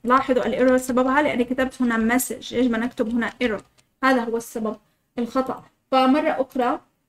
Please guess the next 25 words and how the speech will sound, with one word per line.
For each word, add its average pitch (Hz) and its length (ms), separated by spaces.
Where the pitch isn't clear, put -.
سأقوم 285 520
بالتحديث 240 920
هكذا، 220 500
فإذا 269 200
لم 320 200
أدخل - 200
أي 302 200
شيء 262 440
يقول 254 300
لي 277 220
أنك 247 240
يجب 269 280
أن 254 160
تزود 233 920
الإيميل 247 560
والباسورد. 240 640
طيب 233 200
لو 240 140
أدخلت 349 480
مثلًا 349 540
إيميل، 254 640
فإذا 226 300
إيميل 240 440
مثلًا 220 420
علي 247 500